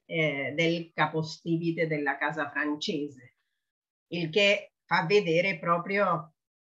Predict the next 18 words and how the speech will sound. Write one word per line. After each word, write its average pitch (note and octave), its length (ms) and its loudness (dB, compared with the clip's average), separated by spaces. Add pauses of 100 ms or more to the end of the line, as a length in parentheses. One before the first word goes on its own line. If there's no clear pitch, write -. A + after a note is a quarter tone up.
(120)
la, D3 440 4 (920)
eh, B2+ 760 -2 (1600)
eh, C#3+ 560 -2
la F3+ 200 4
deformazione G#3+ 1500 2
della E3+ 320 0
naturale, F3+ 1300 0
eh, C3+ 680 -8 (180)
genetica F#3+ 1400 0
di F3 140 -6
una D#3+ 260 0
casa E3 420 4
regale, C3+ 720 -2
vero? E3 380 -2
Perché E3+ 640 -4
è E3 140 -2
lo E3 120 0
stesso, - 880 2